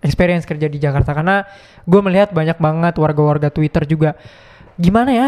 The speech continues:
cara ngejar work-life balance di Jakarta nih, sepertinya agak sulit, agak sulit." Orang-orang tuh nyarinya harus work-life balance, work-life balance, work-life balance gitu. Tapi sebenarnya itu bukan hal yang mudah juga kan untuk dicapai gitu, apalagi kerja di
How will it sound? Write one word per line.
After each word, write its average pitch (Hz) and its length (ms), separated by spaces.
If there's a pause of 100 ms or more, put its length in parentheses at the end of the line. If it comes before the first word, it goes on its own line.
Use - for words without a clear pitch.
cara 202 380
ngejar 190 400
work-life 190 600
balance 185 560
di 170 300
Jakarta 175 480
nih, 196 160
sepertinya 185 560
agak 180 240
sulit, 185 320
agak 160 220
sulit." 170 260
Orang-orang 160 400
tuh 190 180 (540)
nyarinya 170 560 (320)
harus 185 360
work-life 175 540
balance, 170 400
work-life 170 540
balance, 165 440
work-life 175 520
balance 170 420
gitu. 143 220
Tapi 208 360 (380)
sebenarnya 165 600
itu 196 400 (320)
bukan 165 420
hal 160 240
yang 160 140
mudah 156 320
juga 160 280
kan 151 200
untuk 147 300
dicapai 147 1080
gitu, 135 180
apalagi 143 360
kerja 147 300
di 139 220